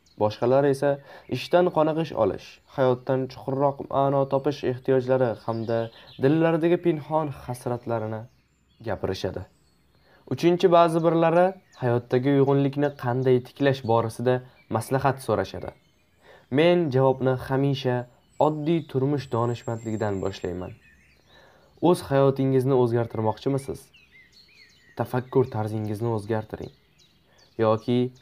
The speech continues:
ko'hna maqolda aytilganidek, "Biz dunyoni aslidagidek emas, o'zimiz qanday bo'lsak, shunday ko'ramiz." Insoniyatga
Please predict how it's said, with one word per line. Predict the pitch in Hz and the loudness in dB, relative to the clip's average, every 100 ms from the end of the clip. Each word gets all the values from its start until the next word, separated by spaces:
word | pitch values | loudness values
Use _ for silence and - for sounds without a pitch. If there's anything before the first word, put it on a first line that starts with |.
| _ - | _ -8
ko'hna | 131 156 151 | -6 -2 -2
maqolda | 147 135 127 | 2 2 2
aytilganidek, | 123 120 117 123 104 - - _ _ _ _ _ _ _ - _ _ _ _ - | 0 0 0 0 -2 -6 -18 _ _ _ _ _ _ _ -20 _ _ _ _ -8
"Biz | 127 180 139 | 2 4 4
dunyoni | 135 147 147 147 156 - - | 2 4 4 4 2 0 -4
aslidagidek | 127 139 139 131 127 123 | -4 -2 2 4 4 2
emas, | 113 123 123 - - - _ _ _ _ _ _ - - - | 2 0 -2 -6 -16 -20 _ _ _ _ _ _ -20 -20 -4
o'zimiz | 123 113 113 110 - | -2 0 -4 -4 -6
qanday | 123 127 117 104 | -4 0 0 0
bo'lsak, | 104 117 110 - - | -2 -4 -8 -12 -20
shunday | - 123 123 95 - | -12 -8 -4 -4 -2
ko'ramiz." | 95 - - - - _ - _ _ _ _ _ _ - | -4 -4 -12 -20 -20 _ -20 _ _ _ _ _ _ -4
Insoniyatga | 127 123 143 143 156 160 156 | -2 0 4 4 6 2 2